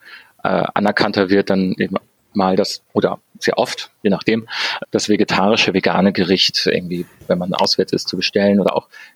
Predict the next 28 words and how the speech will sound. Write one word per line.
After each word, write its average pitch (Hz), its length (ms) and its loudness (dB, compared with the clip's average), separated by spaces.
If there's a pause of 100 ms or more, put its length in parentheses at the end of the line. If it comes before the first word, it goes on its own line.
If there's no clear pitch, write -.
eben 92 160 0
zu - 180 0
Hause 95 220 2
sich - 180 -4
dann 90 260 0
das - 220 -6
Veggie-Schnitzel 90 720 0
zu - 140 0
machen, 87 380 0
statt, - 400 -4
äh, - 240 -2 (220)
das - 380 -4 (140)
Fleischschnitzel - 760 0 (160)
zu, - 280 -6
zu - 120 0
machen, - 320 -4
ja. 95 160 -4 (140)
Also 92 240 2
das, - 240 -2 (420)
ähm, 87 380 0 (180)
dass - 600 0
das 98 200 0
eher 92 220 2
das 104 180 -2
ist, 101 160 0
was, - 180 -2
was - 140 -4
so 90 240 0